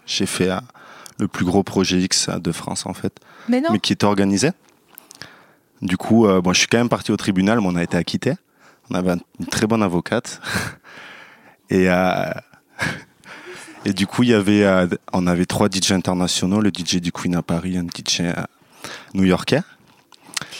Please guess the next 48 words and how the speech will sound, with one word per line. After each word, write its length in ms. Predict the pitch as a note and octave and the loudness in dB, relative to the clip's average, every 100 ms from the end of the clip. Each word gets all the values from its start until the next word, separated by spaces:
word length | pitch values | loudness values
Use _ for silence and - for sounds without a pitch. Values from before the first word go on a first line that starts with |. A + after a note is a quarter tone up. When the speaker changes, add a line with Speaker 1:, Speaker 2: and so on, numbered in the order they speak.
| - - | -10 -2
Speaker 1:
Treize 260 | G#2+ F#2+ | 0 0
kilos 260 | - F#2 F2 | 0 0 2
de 120 | E2+ | 2
sang, 400 | - G2 G2 G2+ | 0 2 2 2
on 80 | F2 | 2
avait 180 | E2 E2 | 0 0
cinq 180 | F2+ | 0
cents 200 | F2 F2 D#2+ | 0 -2 -4
personnes, 500 | D#2+ - F2+ F2 F2 | -4 -2 -2 -2 -4
euh, 540 | - - G2+ - - | -8 -12 -16 -12 -6
M 100 | F2 | -2
six 260 | - E3+ D#3+ | -2 -2 -4
qui 120 | - | -4
est 120 | - - | -10 -10
venu, 280 | E2 E2 F2+ | -8 -8 -8
tout 140 | - G#3+ | -4 0
le 20 | |
Speaker 2:
Mais 200 | G3+ F#3 | 0 0
Speaker 1:
monde. 80 | F3+ | -2
Speaker 2:
non. 560 | F3 E3 D#3 D#3 D#3 F3+ - | -4 -4 -6 -6 -8 -10 -6
Speaker 1:
La 100 | - | -4
piscine, 340 | - - - F#2+ | -2 -2 0 2
on 40 | |
l'avait 180 | F2 E2 | 2 0
colorée 360 | - F2+ E2 E2+ | 0 0 0 -2
en 80 | |
fuchsia. 580 | - - - F2 F2 F#2+ G3+ | -6 -2 0 0 -2 -2 0
Speaker 2:
Mais 260 | G#3+ G#3+ | 2 2
non. 440 | G#3 G3+ G3 G3 - | 2 0 0 -4 -2
Speaker 1:
On 20 | |
Speaker 2:
Bah, 120 | - - | 0 2
Speaker 1:
avait 180 | G2+ G#2 | 2 4
Speaker 2:
avec 420 | G2+ G2+ G2+ G2 | 4 4 4 4
quel 140 | G#2 G#2+ | 2 2
Speaker 1:
un 20 | |
breaker, 240 | F#2 - G#2 | 2 2 4
Speaker 2:
colorant ? 180 | G#2 | 4
Speaker 1:
euh, 200 | G2+ F#2+ G2 | 4 2 2
une 140 | G2 | 2
équipe 200 | G2 - | 2 0
de 80 | G2+ | 0
breakers 380 | F2+ F#2+ G#2 F#2+ | 2 2 2 2
internationaux 720 | F#2 F#2 F#2+ F#2 - F2+ F2+ | 0 0 0 0 0 2 2
au 40 | F2+ | 2
milieu 200 | E2+ F2+ | 0 0
de 60 | |
la 100 | E2 - | 0 -2
Seine, 280 | - - | -4 -6